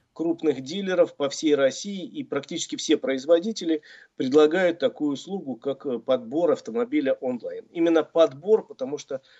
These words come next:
э, покупкой назвать это еще сложно по нескольким причинам. Ну, во-первых, потому что отгрузка сейчас автомобиля формально везде,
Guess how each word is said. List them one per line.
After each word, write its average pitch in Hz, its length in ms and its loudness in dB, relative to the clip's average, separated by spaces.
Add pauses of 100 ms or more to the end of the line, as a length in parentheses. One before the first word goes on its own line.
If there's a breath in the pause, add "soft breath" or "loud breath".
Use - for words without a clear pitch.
(260 soft breath)
э, 139 360 0
покупкой 160 500 0
назвать 143 400 2
это 143 240 -4 (100)
еще 143 420 -2
сложно 156 560 0 (440 soft breath)
по 160 60 4
нескольким 156 540 0
причинам. 117 540 -6
Ну, 165 100 4
во-первых, 165 500 4
потому 113 320 -4
что 123 180 -2
отгрузка 123 480 -4
сейчас 113 480 -4
автомобиля 127 600 0
формально 123 720 2
везде, 107 460 -4